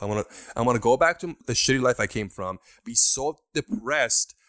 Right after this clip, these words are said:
to the point of actually going through with the, with the negative thoughts I had in my mind. So thankfully with YouTube,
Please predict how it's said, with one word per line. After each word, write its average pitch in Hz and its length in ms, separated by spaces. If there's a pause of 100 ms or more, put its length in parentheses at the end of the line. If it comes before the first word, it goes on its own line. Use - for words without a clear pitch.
(120)
to - 80
the 120 80
point 123 260
of 113 160
actually 120 400
going 110 320
through 110 560 (260)
with 107 180
the, - 100
with 107 140
the 107 60
negative 101 460
thoughts 113 500
I - 40
had 90 140
in 87 60
my 85 120
mind. 90 340
So 107 240 (340)
thankfully 143 600
with 113 160
YouTube, 135 580